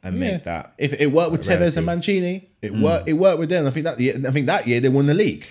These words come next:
Speaker 3: Yeah,
Speaker 1: I mean,
Speaker 3: it
Speaker 1: look,
Speaker 3: did.
Speaker 1: if Mario Balotelli can get back into the international setup at Italy, anything's possible.
Speaker 2: Right,
Speaker 3: Of course,
Speaker 2: yeah.
Speaker 3: yeah.
Speaker 2: You might
Speaker 3: But,
Speaker 2: just,
Speaker 3: but
Speaker 2: yeah.
Speaker 3: I, I personally feel that Arteta, don't, don't, don't cut your nose to spite your face kind of thing, innit? 'Cause
Speaker 2: Yeah.
Speaker 3: if we don't get top four because you not, br-, everyone's gonna say, "Why didn't you play Aubameyang?"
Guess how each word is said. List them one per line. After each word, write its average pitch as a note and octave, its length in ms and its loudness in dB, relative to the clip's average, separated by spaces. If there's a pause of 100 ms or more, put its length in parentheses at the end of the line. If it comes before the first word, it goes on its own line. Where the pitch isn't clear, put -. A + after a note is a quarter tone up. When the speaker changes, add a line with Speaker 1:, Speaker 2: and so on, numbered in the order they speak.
Speaker 3:
Yeah, B2 120 4
Speaker 1:
I F#3 40 8
mean, G#3 160 6
Speaker 3:
it - 20 8
Speaker 1:
look, G#2 160 8
Speaker 3:
did. - 40 4
Speaker 1:
if F3 160 4
Mario G#3 340 6
Balotelli E3 440 4
can C3+ 120 -4
get C3 180 -4
back A#2+ 200 -2
into A2 200 -8
the G#2 100 -6
international G#2 680 -8 (300)
setup G2+ 320 -2
at F#2 80 -2
Italy, G2 340 -6
anything's A2 380 -4
possible. E2 420 -12
Speaker 2:
Right, D4+ 240 2
Speaker 3:
Of G#3+ 60 -2
course, G#2 220 0
Speaker 2:
yeah. A2 340 -2
Speaker 3:
yeah. F2 320 -6 (180)
Speaker 2:
You D#3 80 -10
might F3 120 -4
Speaker 3:
But, - 260 -2
Speaker 2:
just, - 160 -20
Speaker 3:
but A2+ 220 0
Speaker 2:
yeah. C3 60 -2
Speaker 3:
I, B2+ 220 2
I B2+ 40 2
personally C3 360 0
feel A#2 200 -4
that G2 140 -4
Arteta, G2+ 460 -4
don't, G2+ 200 -2
don't, G2+ 220 -4
don't A2 200 -4
cut - 160 -4
your G#2 100 -4
nose G#2 180 -2
to G2+ 60 -12
spite F2+ 260 -6
your F2+ 100 -8
face G#2 260 -4
kind F2 180 -8
of F2 80 -12
thing, F2 160 -10
innit? G2 300 -6
'Cause F#2 260 -8
Speaker 2:
Yeah. G#2 320 -4
Speaker 3:
if G#2 80 -4
we B2+ 80 0
don't D3 160 6
get C#3 160 0
top - 220 -2
four C3+ 140 0
because A2 220 -2
you G#2+ 220 2
not, G#2+ 300 -4
br-, A#2 80 -4 (140)
everyone's B2 240 0
gonna A#2 120 -2
say, A2 140 -4
"Why A2 220 2
didn't A2+ 120 -2
you A2 60 -2
play A2+ 140 -2
Aubameyang?" G2 520 0